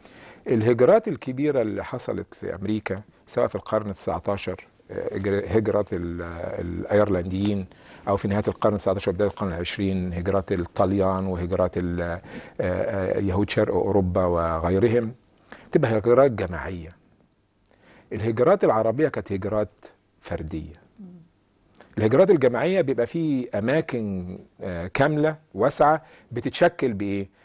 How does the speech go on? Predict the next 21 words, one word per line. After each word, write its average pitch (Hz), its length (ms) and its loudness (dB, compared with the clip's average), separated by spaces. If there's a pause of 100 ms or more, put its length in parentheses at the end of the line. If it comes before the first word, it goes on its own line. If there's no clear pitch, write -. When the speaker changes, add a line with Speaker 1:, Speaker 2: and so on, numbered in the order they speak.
(140)
Speaker 1:
يعني 101 280 0
ممكن 113 320 -4
هتلاقي 104 360 2
في، 101 300 -4
في، 98 300 -2
في 98 340 -2
منهاتن 104 500 0
مثلًا 117 480 -2 (340)
ليدل 113 340 4
إيطالي، 113 440 -2 (440)
اللي 104 220 0
هي 120 300 6 (540)
معقل 117 640 0
تجمع 117 560 0
أول 117 320 2
وصول 107 480 -2
الإيط-، 113 340 0
الطليان 113 440 0
هناك. 107 280 -6
فهتبص 107 260 -6
تلاقي، 120 200 0